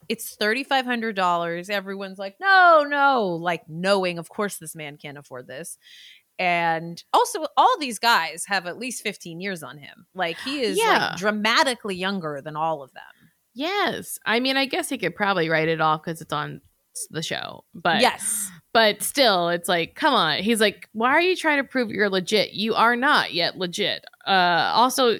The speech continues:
Speaker 2: you're, when you don't have money and you spend it that way, then they're like, "Oh, he's probably not good at business." <laughs>
Speaker 1: Well, that's why it's,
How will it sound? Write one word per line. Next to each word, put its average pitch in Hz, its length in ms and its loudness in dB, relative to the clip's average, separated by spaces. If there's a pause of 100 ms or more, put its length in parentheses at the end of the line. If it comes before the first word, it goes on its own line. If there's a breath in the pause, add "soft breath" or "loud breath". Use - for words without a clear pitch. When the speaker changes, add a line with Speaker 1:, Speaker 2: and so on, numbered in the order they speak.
Speaker 2:
you're, 254 320 0 (340 loud breath)
when 294 160 0
you 311 120 4
don't 349 260 4
have 302 120 2
money 220 380 0
and 180 100 -2
you 180 80 0
spend 277 480 0
it 226 120 -2
that 170 180 2
way, 180 160 2
then 202 160 0
they're 208 100 4
like, 185 160 2
"Oh, 208 140 2
he's 220 180 0
probably 269 240 0
not 247 140 2
good 208 100 2
at 185 80 0
business." 190 640 -2 (100)
<laughs> - 0 - (100)
Speaker 1:
Well, 294 120 6
that's 330 300 4
why 370 120 0
it's, 269 320 -6